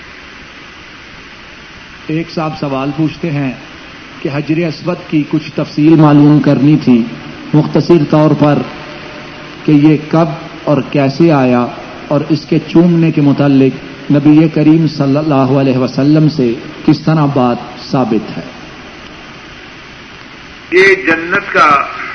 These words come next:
Speaker 2: پتھر ہے، اور اس کے، اس کی خاص حیثیت ہے۔ ہر وہ شخص جو طواف کرے اسے چاہیے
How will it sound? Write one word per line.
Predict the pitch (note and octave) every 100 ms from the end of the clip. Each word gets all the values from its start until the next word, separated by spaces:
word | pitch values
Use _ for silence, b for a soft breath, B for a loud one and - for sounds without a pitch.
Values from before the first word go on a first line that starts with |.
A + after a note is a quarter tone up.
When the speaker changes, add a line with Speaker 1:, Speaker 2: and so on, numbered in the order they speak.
| -
Speaker 2:
پتھر | C#3 - F3+ F3+ E3+
ہے، | E3+ F#3 - - - - - - - - -
اور | C#3 -
اس | E3 D3 -
کے، | D#3+ C#3+ C#3 - - - - - - - -
اس | - -
کی | E3+
خاص | C#3 D3 D#3+ D#3+ -
حیثیت | C#3+ C3+ D3 D#3 F3 -
ہے۔ | C#3 C3+ C3
ہر | D#3+ D#3+
وہ | E3 D#3+
شخص | - E3 -
جو | D3+ D3
طواف | C#3 C#3+ D3+ -
کرے | D3 C3+
اسے | C3+ - - C3+
چاہیے | D3+ D3 D3 D3